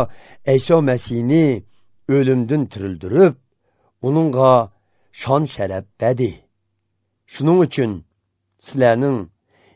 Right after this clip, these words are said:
e'tiqodinglar va umidinglar Xudoga bog'langan.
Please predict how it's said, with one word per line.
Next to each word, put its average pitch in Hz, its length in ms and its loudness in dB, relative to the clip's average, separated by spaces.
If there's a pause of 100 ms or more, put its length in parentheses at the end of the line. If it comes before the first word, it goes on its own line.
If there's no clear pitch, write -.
(100)
e'tiqodinglar 110 880 0 (560)
va 127 180 6 (140)
umidinglar 139 680 2 (960)
Xudoga 120 640 2 (380)
bog'langan. 95 680 -4